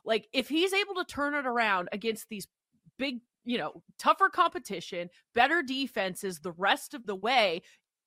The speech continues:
is this a buy low spot? I don't know if the number, if you're getting better value this morning on him, but could he turn everything around after last <laughs> night and still,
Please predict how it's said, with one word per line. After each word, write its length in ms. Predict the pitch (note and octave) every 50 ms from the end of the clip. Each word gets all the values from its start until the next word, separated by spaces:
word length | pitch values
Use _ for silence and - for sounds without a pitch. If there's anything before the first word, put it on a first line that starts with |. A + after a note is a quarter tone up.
| - - - - _ -
is 180 | C4 D4 D4+ C#4
this 160 | F4+ F4+ -
a 60 | F4
buy 240 | C4 D4+ C#4+ C#4+ C#4
low 240 | C#4 C4+ C4 B3+ A#3+
spot? 340 | - - C#4 C4+ G#3 E3 - -
I 100 | A#3+ D4
don't 160 | D#4 D#4 C4
know 120 | C4+ C4
if 100 | B3 B3+
the 80 | - A#3
number, 440 | A3 A3+ A#3 A3+ A#3 A3+ A3 A3 -
if 120 | - G3 -
you're 80 | F#3+
getting 320 | E3 D3+ A3 B3+ D4+ D4+ C4
better 220 | B3+ C#4+ C#4 D4
value 400 | B3 C4+ C#4+ C#4+ C#4+ C#4 C4+ D4
this 240 | A#3 C#4 - - -
morning 260 | B3 C#4 C#4 C4+ C4
on 140 | C4+ C4+ B3+
him, 300 | B3 C4 C4 C4 B3+ B3+ - - - - - _ -
but 160 | A#3 A#3+ -
could 220 | - - D#4 D4
he 180 | C4 - C#4 B3+
turn 440 | - - C#4+ C#4 D4 D4+ D4+ D4 C4+ _ _ _ _ - -
everything 500 | C4+ B3 C4 C#4+ C#4+ - - C4 C4 C4
around 480 | B3 A#3 A#3+ B3+ B3+ B3 B3 A#3 A3+ -
after 520 | - G#3+ A3 - - A#3+ A3+ A3+ G#3+ F#3+ -
last 380 | G#3+ A#3 A#3+ A3 G#3+ G3 - -
<laughs> 0 |
night 460 | D4 D#4 D4 B3+ A#3+ G#3+ G#3 - - - - - - - _ _ -
and 160 | A3 A3+ A3
still, 720 | - - - - - D4 D4+ D4 C#4+ C4+ B3+ A#3+ A3+